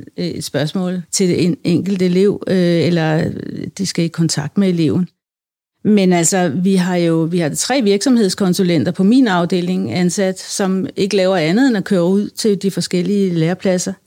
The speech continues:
Øh, så har vi jo branchedag, dage, hvor, øh, lærepladserne kommer ud og fortæller om, hvad de kan, og, og det er sådan en slags dating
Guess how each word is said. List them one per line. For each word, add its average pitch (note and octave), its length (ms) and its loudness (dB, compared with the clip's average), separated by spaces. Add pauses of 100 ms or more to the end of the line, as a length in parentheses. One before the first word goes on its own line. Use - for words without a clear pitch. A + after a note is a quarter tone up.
(480)
Øh, F#3 380 2
så F3+ 140 0
har A3 160 0
vi A3 100 2
jo F3 60 4
branchedag, F3 720 0 (220)
dage, F#3+ 400 0 (340)
hvor, F#3 360 0
øh, F3+ 440 2
lærepladserne F#3+ 680 -2
kommer F3+ 300 0
ud F#3 120 -2
og F#3 360 -2
fortæller F#3 420 -4
om, G3 100 -4
hvad F#3 160 -2
de G3 100 -8
kan, G#3 300 -4 (160)
og, F#3 340 -4 (600)
og F#3 120 -6
det A3 100 0
er G#3+ 40 0
sådan F#3+ 180 0
en C#3+ 80 2
slags - 440 -6 (500)
dating A3 460 0